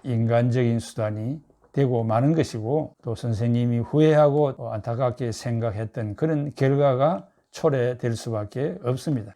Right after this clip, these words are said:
그래서 신앙적인 배려와 양보는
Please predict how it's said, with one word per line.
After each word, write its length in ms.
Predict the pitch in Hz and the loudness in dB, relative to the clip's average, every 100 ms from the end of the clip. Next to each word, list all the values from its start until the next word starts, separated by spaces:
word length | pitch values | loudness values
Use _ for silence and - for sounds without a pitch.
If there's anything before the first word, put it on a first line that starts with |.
| _ | _
그래서 260 | 127 117 | -8 -6
신앙적인 920 | 123 160 160 190 208 208 160 175 180 175 | -4 0 2 2 0 0 2 2 2 0
배려와 720 | 123 110 123 123 120 127 175 - | -2 0 0 2 2 0 -2 0
양보는 720 | 113 117 120 127 131 117 | 0 2 2 2 0 -2